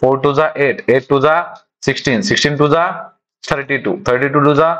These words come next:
sixty four and so on। तो अगर आप इसमें notice कर रहे हो तो ratio of consecutive terms is constant,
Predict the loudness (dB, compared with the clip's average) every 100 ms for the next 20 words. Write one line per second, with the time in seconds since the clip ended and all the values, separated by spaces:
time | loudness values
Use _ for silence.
0 | -4 -4 -2 -2 0 0 2 0 -2 -4
1 | -2 0 0 -2 _ -16 -14 -8 -2 0
2 | 2 0 -2 -2 2 2 2 2 2 2
3 | 2 2 2 0 0 2 4 2 2 0
4 | 0 2 2 2 2 0 -4 0 0 0
5 | -4 -10